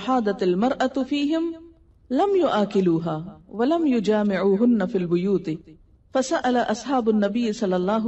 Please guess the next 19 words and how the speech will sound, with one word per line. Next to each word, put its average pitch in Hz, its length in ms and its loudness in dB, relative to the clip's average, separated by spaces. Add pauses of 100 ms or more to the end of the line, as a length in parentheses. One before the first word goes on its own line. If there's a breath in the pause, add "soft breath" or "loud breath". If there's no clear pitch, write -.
علیہ 196 260 0
وسلم، 190 560 0 (680)
فانزل 202 480 2
اللہ 202 420 2 (100)
عز 185 340 -2
وجل، 226 440 0 (720)
ویسألونک 233 960 0
عن 202 240 0
المحیض، 233 680 0 (560)
قل 262 180 4
هو 233 160 2 (100)
اذن، 240 360 -2 (540)
فاعتزلوا 226 540 2
النساء 190 440 0 (160)
فی 202 60 -4
المحیض، 185 600 -2 (580)
الی 214 200 2 (180)
آخر 233 300 -2
الآیہ۔ 175 580 -2